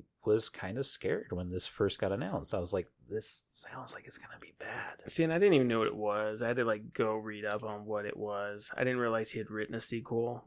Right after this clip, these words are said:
Speaker 2: 'cause I know it's a fairly new sequel, right?
Speaker 1: Yeah, but I,
Speaker 2: So
Speaker 1: I, I knew he did, but I thought it was in the same vein of, like, you know,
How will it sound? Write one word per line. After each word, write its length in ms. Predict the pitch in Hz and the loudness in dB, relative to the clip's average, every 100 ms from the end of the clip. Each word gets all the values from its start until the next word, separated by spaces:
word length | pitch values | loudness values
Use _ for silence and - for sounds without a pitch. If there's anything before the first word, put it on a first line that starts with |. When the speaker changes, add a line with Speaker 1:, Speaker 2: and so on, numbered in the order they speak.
| - | -4
Speaker 2:
'cause 140 | 131 | 2
I 60 | 175 | 6
know 100 | 208 | 6
it's 120 | 202 | 6
a 60 | |
fairly 360 | - 123 117 117 | 4 6 6 2
new 200 | 110 113 | -4 -6
sequel, 440 | - 120 120 117 | -4 -4 -2 -2
right? 320 | 117 107 123 - _ | -2 -2 -6 -12 _
Speaker 1:
Yeah, 260 | 190 147 101 | 0 2 4
but 160 | 104 | 6
I, 120 | 135 131 | 8 8
Speaker 2:
So 280 | 110 104 - | 4 0 4
Speaker 1:
I, 180 | 143 139 | 4 6
I 140 | 135 | 4
knew 180 | 135 123 | 4 2
he 140 | 139 170 | 0 0
did, 300 | 160 175 - | -4 -4 0
but 180 | - 117 | 6 6
I 300 | 120 117 120 | 6 4 4
thought 260 | 120 131 113 | 4 6 6
it 60 | |
was 100 | 107 | 4
in 100 | 113 | 2
the 80 | 101 | -4
same 260 | - 113 101 | -2 -4 -2
vein 180 | 101 101 | -2 0
of, 160 | 98 | 0
like, 340 | 95 87 - _ _ | 2 2 -2 _ _
you 140 | 131 123 | -4 0
know, 200 | 104 | 0